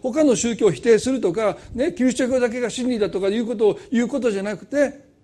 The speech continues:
この神に私たちがどれだけ満足して満たされて生きていくのかということが、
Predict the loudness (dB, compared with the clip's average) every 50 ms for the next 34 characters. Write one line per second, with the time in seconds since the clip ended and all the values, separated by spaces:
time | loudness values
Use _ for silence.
0 | _ _ _ _ _ _ _ _ _ _ _ _ _ _ _ _ -20 -12 -2 2
1 | 4 6 6 4 4 2 2 4 4 4 4 4 4 2 2 2 2 0 0 0
2 | -4 -6 -4 -2 -2 -2 -2 -2 0 4 4 4 4 4 2 2 0 2 2 2
3 | 2 4 4 4 4 4 4 4 2 0 -2 -4 -2 0 0 4 6 6 6 6
4 | 6 2 2 2 0 -4 -6 -6 -4 -4 -4 -2 -2 -4 -4 -4 -6 -4 -2 -2
5 | -2 -2 -2 -4 -4 -2 -2 -2 -2 -2